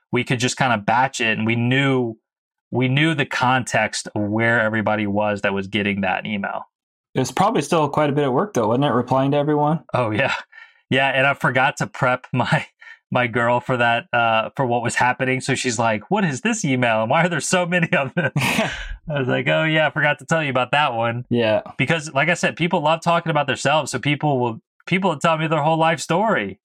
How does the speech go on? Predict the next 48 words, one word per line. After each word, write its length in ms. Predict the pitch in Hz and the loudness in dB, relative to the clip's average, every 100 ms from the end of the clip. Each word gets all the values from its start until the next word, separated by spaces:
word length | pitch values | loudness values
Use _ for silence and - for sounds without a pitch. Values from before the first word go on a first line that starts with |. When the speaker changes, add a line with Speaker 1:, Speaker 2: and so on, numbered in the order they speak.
| _ - | _ -6
Speaker 2:
So 180 | - 143 | -2 2
you're 160 | 151 | 2
gonna, 240 | 165 165 147 | 2 2 2
you're 220 | 156 156 | 2 2
hoping 260 | 147 165 151 | 2 0 -2
that 100 | 131 | 0
this 240 | 139 143 | -2 -2
just 240 | - 135 - | -4 -4 0
really 320 | 139 135 127 | 0 2 2
engages 460 | 113 113 127 127 117 | 2 2 2 2 0
them 100 | 113 | 0
and 100 | 107 | 0
kind 180 | 127 117 | 0 0
of 200 | 98 - | -2 -2
makes 240 | 143 139 | -2 0
them 140 | 160 | -2
think 220 | 135 151 143 | 0 0 2
about 260 | 135 131 | 2 2
you 160 | 131 135 | 0 2
more, 240 | 135 135 | 2 2
brings 300 | 127 135 143 | 2 0 0
them 80 | 139 | 2
more 200 | 135 131 | 2 2
into 140 | 135 | 2
your 160 | 131 123 | 2 0
world, 500 | 110 117 135 139 147 _ _ _ - | 2 2 2 0 -4 _ _ _ -4
and 140 | 104 | -2
hopefully 260 | 113 113 110 | 0 0 0
you'll 240 | 104 104 | 0 0
get 180 | - 117 | -2 -2
more 160 | 113 104 | -2 -2
sales 360 | - 107 110 | -2 0 0
on 100 | 104 | 0
this, 240 | 98 98 - - | 0 -2 -6 -4
this 200 | 104 - | -4 -2
time 200 | 107 95 | 0 2
around, 380 | 98 110 92 | 2 2 0
huh? 240 | 90 95 98 | 0 -2 -2
And 100 | 120 | -4
if 80 | 123 | -2
it 60 | 120 | 0
doesn't 320 | 127 131 82 | 0 0 0
work, 300 | 120 139 139 | 0 0 -2
then 320 | 113 104 98 - | -2 -2 -4 -4
probably 260 | 117 104 101 | 0 0 0
just 260 | 104 - | -4 -4
skip 320 | - 110 131 | -4 -4 -2
it 200 | 80 - | -4 -6